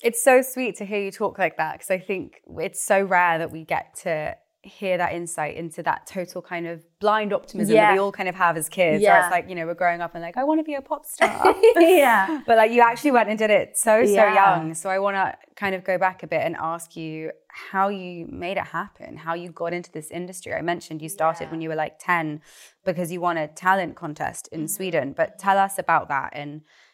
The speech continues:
Speaker 1: and how that kind of, you know, uh, kickstarted everything else.
Speaker 2: Yeah, I mean, actually, as we're speaking today, I just saw a tweet saying, like,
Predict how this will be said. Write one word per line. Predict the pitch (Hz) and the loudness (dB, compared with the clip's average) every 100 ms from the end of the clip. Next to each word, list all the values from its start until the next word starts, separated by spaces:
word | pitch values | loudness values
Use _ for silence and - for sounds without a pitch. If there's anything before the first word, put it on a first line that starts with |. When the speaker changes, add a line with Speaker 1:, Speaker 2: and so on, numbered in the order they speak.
| _ - | _ -8
Speaker 1:
and | 175 160 160 - - | -6 -6 -8 -14 -18
how | - 170 156 | -4 -2 -2
that | 160 - | -6 -10
kind | 170 156 | -12 -10
of, | 151 156 151 - | -10 -10 -16 -14
you | 175 | -10
know, | 151 147 - _ _ _ _ _ _ | -10 -10 -14 _ _ _ _ _ _
uh, | 175 156 - | -4 -4 -4
kickstarted | - 233 - 180 156 156 | -8 -14 -10 -6 -8 -8
everything | 170 165 156 | -14 -12 -6
else. | 175 - - - | -6 -6 -12 -12
Speaker 2:
Yeah, | 190 202 240 208 160 | -4 0 2 2 2
I | |
mean, | 233 214 214 196 _ - | 0 -6 -8 -12 _ 0
actually, | 269 - 302 226 | 0 2 2 4
as | 208 240 208 | 4 2 0
we're | 240 226 202 196 | -6 0 0 0
speaking | - - 254 254 208 180 175 175 - | -4 -4 -2 0 -2 -2 -6 -14 -10
today, | 208 170 214 208 156 160 _ - - - | -4 0 4 4 2 -6 _ -20 -20 -4
I | 202 | -2
just | 185 214 208 - | 0 -2 -4 2
saw | 202 196 185 | 4 4 2
a | 185 | -4
tweet | - 208 226 190 - _ _ - | -12 -6 -6 -6 -10 _ _ -8
saying, | 220 196 190 | -2 -2 -2
like, | 180 | -8